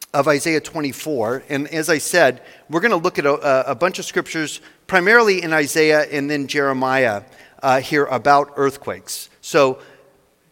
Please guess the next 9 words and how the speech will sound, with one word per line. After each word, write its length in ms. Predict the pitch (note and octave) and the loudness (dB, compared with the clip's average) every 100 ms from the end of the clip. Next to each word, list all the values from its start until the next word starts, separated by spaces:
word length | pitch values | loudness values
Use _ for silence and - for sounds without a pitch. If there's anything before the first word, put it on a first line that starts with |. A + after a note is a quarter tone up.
| _ _ | _ _
Isaiah 260 | D3 D#3+ B3+ | 0 2 -4
twenty-four, 480 | - G3+ F3 F3+ E3+ | -2 -4 -2 -2 -2
verse 320 | D#3+ D#3 - | -2 -4 -8
one, 540 | C3 D3 B2+ A2+ B2+ - _ _ | -4 -2 -2 -2 -8 -14 _ _
speaks 480 | - - - G3 - | -14 -8 -4 -4 -2
about 380 | D#3+ D3 C#3+ - | 2 4 2 -2
the 360 | D#3 C#3+ C#3 - _ _ | -4 -2 -6 -12 _ _
tribulation 840 | - A3 F3+ F3+ D#3+ D#3+ - D3 | 0 2 4 4 4 2 -2 -6
period 540 | - - D3+ C3+ F#2+ | -8 -4 0 0 -2